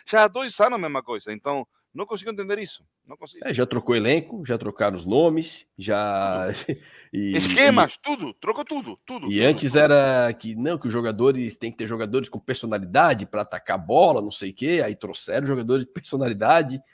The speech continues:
Speaker 2: e toma aquele gol que tomou contra o Sport, assim, isso realmente é preocupante, assim, é bola parada, é trabalho do técnico, né? Então, isso aí tem que ser corrigido,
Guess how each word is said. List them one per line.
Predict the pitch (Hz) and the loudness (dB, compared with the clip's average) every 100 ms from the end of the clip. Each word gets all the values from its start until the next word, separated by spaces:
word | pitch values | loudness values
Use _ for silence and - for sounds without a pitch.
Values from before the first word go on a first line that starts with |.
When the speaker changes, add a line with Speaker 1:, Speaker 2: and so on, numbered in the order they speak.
| _ 139 | _ -4
Speaker 2:
e | 135 131 120 | -2 0 2
toma | 135 135 | 2 2
aquele | 131 139 127 | 0 -2 2
gol | 143 147 | 4 4
que | - | 4
tomou | 127 147 135 | 0 2 0
contra | 135 - | -2 -4
o | |
Sport, | - 135 147 - | -4 2 2 0
assim, | - 131 117 90 _ _ _ _ - | -10 -6 -6 -8 _ _ _ _ -6
isso | 120 - 123 | -4 -4 0
realmente | 139 123 104 139 180 | 4 4 0 -2 0
é | 175 180 185 | 2 2 0
preocupante, | 180 180 190 185 175 127 - 90 | 0 2 2 4 6 6 4 -16
assim, | 92 85 87 | -18 -14 -10
é | 90 90 85 | -8 -8 -10
bola | 85 101 127 | -8 -2 -2
parada, | 127 123 98 120 151 165 160 156 _ _ _ _ - | 0 0 2 2 2 0 -2 -4 _ _ _ _ -10
é | 92 90 85 78 - | -6 -6 -6 -10 -6
trabalho | - 85 95 139 | -4 -2 0 2
do | 147 | 0
técnico, | 147 156 - 92 - 90 | 0 0 0 -6 -12 -16
né? | 92 - | -16 -18
Então, | 73 80 | -20 -16
isso | - | -10
aí | 117 | -10
tem | - 143 | -4 -4
que | 113 | -2
ser | - 139 | -4 -2
corrigido, | 139 160 220 123 | 2 2 0 -2